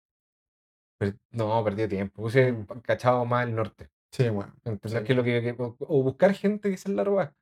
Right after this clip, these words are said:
Speaker 1: Ahí me, me compliqué en el costo cero porque quería tocar con buenos profesionales,
Speaker 2: Ujú.
Speaker 1: así casi sesionistas, pero,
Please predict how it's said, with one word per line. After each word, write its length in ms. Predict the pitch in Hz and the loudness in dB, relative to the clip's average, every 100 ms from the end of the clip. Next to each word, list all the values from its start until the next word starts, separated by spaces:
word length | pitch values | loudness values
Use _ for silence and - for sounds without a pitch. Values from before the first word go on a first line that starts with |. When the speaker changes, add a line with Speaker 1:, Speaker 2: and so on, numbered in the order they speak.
| _ _ _ _ _ | _ _ _ _ _
Speaker 1:
Ahí 200 | 123 156 | 2 4
me, 520 | 190 180 175 165 165 143 | 4 2 0 -2 -4 -2
me 140 | 147 | -2
compliqué 400 | 143 135 135 123 | 0 -2 -2 -2
en 80 | 170 | -2
el 60 | 170 | -4
costo 200 | 185 147 | -8 -6
cero 160 | 180 | -6
porque 200 | 175 - | -6 -6
quería 200 | 160 165 | -6 -4
tocar 240 | 165 160 170 _ _ _ | -4 -6 -8 _ _ _
con 140 | 139 131 | -2 0
buenos 180 | 147 | 0
profesionales, 680 | - 151 135 120 120 160 165 | -2 -6 -4 -2 -2 -4 -4
Speaker 2:
Ujú. 300 | 127 165 190 _ _ _ _ | -4 -2 -4 _ _ _ _
Speaker 1:
así 400 | 107 139 135 - _ _ _ | -4 -2 -2 -8 _ _ _
casi 220 | 160 151 | -4 -4
sesionistas, 640 | 147 139 - 123 151 - - | -8 -6 -4 -4 -4 -8 -6
pero, 420 | - 143 135 127 | -2 0 0 -2